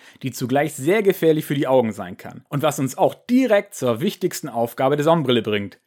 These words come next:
zum Schutz vor der schädlichen U-V-Strahlung. Getönte Brillengläser bieten automatisch einen U-V-Schutz, das hängt miteinander zusammen. Diese Aussage gehört definitiv ins Reich der Mythen und sollte auf keinen Fall ernst genommen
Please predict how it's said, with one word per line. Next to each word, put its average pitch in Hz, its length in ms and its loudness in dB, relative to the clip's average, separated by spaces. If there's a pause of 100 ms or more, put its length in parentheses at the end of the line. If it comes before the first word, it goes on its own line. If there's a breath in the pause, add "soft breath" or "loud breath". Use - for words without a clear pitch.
zum 110 320 -6
Schutz - 440 2
vor 127 220 0
der 104 100 0
schädlichen 151 560 -2
U-V-Strahlung. 101 920 -8 (840)
Getönte 214 600 4
Brillengläser 156 640 4
bieten 120 340 -4
automatisch 156 880 0
einen 110 160 -4
U-V-Schutz, 156 720 0
das - 320 -6
hängt 147 220 -4
miteinander 113 600 -6
zusammen. 90 440 -12 (880)
Diese 196 360 2
Aussage 123 640 0
gehört 110 500 -4
definitiv 165 840 0
ins 113 220 -8
Reich 113 220 -2
der 107 120 -4
Mythen 165 400 -2
und 120 160 -4
sollte 131 320 0
auf 110 220 -8
keinen 170 480 0
Fall 131 300 0
ernst 104 340 -8
genommen - 340 -14